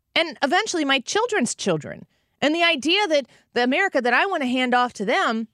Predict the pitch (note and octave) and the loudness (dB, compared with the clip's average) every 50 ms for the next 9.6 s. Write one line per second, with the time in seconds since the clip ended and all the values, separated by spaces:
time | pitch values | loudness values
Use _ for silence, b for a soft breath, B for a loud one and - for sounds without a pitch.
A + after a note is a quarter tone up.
0 | _ - C#4+ E4+ D#4+ F#4 E4+ D#4 A3+ A#3+ B3+ - - - - C4+ D4 E4 F4+ F#4 | _ -4 -2 0 0 0 0 -2 -2 -2 -4 -6 -6 -6 -4 0 0 2 2 2
1 | F4+ E4 B3 A3+ - _ _ _ _ _ _ - - - - - D#4 D#4 F4 E4+ | 2 0 -2 -4 -10 _ _ _ _ _ _ -8 -4 -2 0 2 2 2 2 2
2 | C#4 A#3+ A#3 - A3+ G3+ A3 A#3 B3 - A#3+ C4 C4 B3 - - E4 D#4 F4+ A3+ | 2 2 0 0 0 0 -2 -2 -2 -2 -2 -2 -4 -4 -4 -2 0 0 2 0
3 | C#3+ - - - - - _ _ _ _ _ _ _ _ _ _ _ _ _ _ | -2 -4 -8 -12 -14 -14 _ _ _ _ _ _ _ _ _ _ _ _ _ _
4 | _ _ _ _ - A#3 C4+ D4+ F4 G4 G4+ G4+ - - - F#4 D#4+ C#4+ B3 A3+ | _ _ _ _ -4 0 2 2 2 2 2 0 0 0 0 2 2 2 2 2
5 | G#3 G#3+ A#3 B3+ D4+ F4 D#4+ - - - C4 B3 A#3+ A#3 A3 G#3+ G#3+ G#3+ G3+ b | 4 4 4 2 2 0 -4 -6 -6 -4 -2 0 0 2 2 0 0 -2 -2 b
6 | b b b b b b b G#3+ G#3+ G3+ F#3+ F3+ C#3+ C#3+ D3+ G#3+ C#4 D#4+ A#3 A3 | b b b b b b b 0 2 2 0 -2 -4 -4 0 0 0 2 2 0
7 | G3 F#3 F#3 F#3+ G3+ F#3+ - G3 G3 G3 G3 G3 - - G3+ G3 F#3+ F#3+ F#3 F#3 | 0 0 0 -2 -4 -2 0 0 0 2 0 -2 -2 -2 0 0 0 0 -2 -4
8 | F3+ E3+ - b b b b b - - A#3 G#3+ G3 C4+ D4 E4 D#4+ B3 A3+ B3 | -4 -6 -10 b b b b b -4 -2 -2 -2 0 0 0 0 0 0 0 0
9 | A#3+ A#3+ A#3 A3 A3 G#3+ G#3+ G#3 G#3 G#3 G3 | 2 2 2 2 2 0 0 0 -2 -4 -4